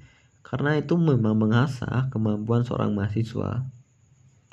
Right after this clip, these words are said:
Jadi itu ya, sebenarnya mahasiswa itu sangat banyak pengertian. Salah satu, salah satu pengertian dari seorang mahasiswa ya, em, itu seperti itu. Mahasiswa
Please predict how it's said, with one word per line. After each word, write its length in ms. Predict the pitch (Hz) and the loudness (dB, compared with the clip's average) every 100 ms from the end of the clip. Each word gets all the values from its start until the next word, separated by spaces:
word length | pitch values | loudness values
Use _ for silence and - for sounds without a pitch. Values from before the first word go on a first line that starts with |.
| _ _ _ _ _ _ _ _ _ _ _ _ _ _ - - - - - - - - _ _ | _ _ _ _ _ _ _ _ _ _ _ _ _ _ -20 -20 -20 -20 -20 -20 -20 -20 _ _
Jadi 480 | 120 131 180 185 - 185 | 4 6 8 6 4 -2
itu 200 | 151 107 | 0 0
ya, 240 | 92 95 | 0 -6
sebenarnya 360 | - 131 151 190 | -8 -2 0 2
mahasiswa 440 | 160 135 131 139 | 4 4 2 2
itu 120 | 139 220 | 0 -2
sangat 320 | 190 117 110 | -2 -2 -2
banyak 520 | 101 92 95 131 131 | -2 -2 -2 -2 -2
pengertian. 480 | 82 92 95 80 101 | -6 -8 -6 -6 -4
Salah 240 | 127 135 113 | -2 0 2
satu, 160 | 113 107 - | 0 -4 -10
salah 260 | - 120 113 | -2 0 2
satu 200 | 113 110 | 0 -4
pengertian 560 | 110 113 110 - 113 110 | -4 -4 -4 -6 -6 -4
dari 80 | 107 | -6
seorang 320 | - 110 107 | -6 -6 -4
mahasiswa 480 | 104 113 135 - 95 101 | -4 -4 -6 -6 -6 -2
ya, 120 | 135 - - _ _ _ - _ _ _ _ _ _ _ - 120 | -4 -6 -14 _ _ _ -20 _ _ _ _ _ _ _ -10 -2
em, 640 | 120 117 113 113 110 110 | 0 2 0 0 0 0
itu 400 | 110 113 151 185 - - - - - | 0 2 2 0 -4 -20 -20 -20 -12
seperti 480 | 113 110 92 80 - | -8 -4 -4 -4 -4
itu. 240 | 156 - - - _ _ _ _ _ _ _ - _ _ _ _ - | -4 -4 -12 -20 _ _ _ _ _ _ _ -20 _ _ _ _ -4
Mahasiswa 800 | 110 110 117 - 95 90 - - | -2 -2 -4 -6 -4 -4 -6 -10